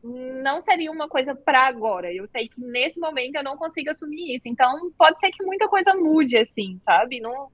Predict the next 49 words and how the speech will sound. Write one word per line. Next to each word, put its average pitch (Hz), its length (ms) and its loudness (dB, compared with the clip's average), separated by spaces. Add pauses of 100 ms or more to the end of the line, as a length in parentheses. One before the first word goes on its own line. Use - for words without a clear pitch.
(540)
não 262 160 0
dá 269 220 8
pra 440 140 4
poder 285 260 2
ter 294 140 0
um, 277 260 -10
muita 277 560 -4
noção, 262 460 -4
muito 247 240 -10
planejamento 254 680 -4
do 262 60 -8
que 277 140 -10
vai 269 140 4
acontecer, 262 420 -4
sei 277 140 -4
lá, 247 140 2
daqui 226 200 -8
dois, 240 340 -4
três 247 340 -4
anos, 233 260 0
porque - 140 -8
as 302 120 -4
coisas 302 220 -2
mudam 349 340 2
muito. 349 440 -2 (340)
Nunca 480 360 2
que 403 60 -4
eu 311 140 6
imaginei 262 440 -2
que 262 100 -8
a 226 140 4
Ant 233 220 -6
ia 240 120 -4
tomar 214 240 -4
a 214 40 -8
proporção 220 680 -4
que 247 80 -6
ela 208 160 0
tomou. 208 400 -2
Eu 254 140 2
acredito 247 360 -4
que - 80 -6
a 226 100 4
Ant 240 120 -6
tem 247 160 -4
muito 254 220 -8
pra 254 120 -4
poder 240 260 -4
crescer, 262 520 0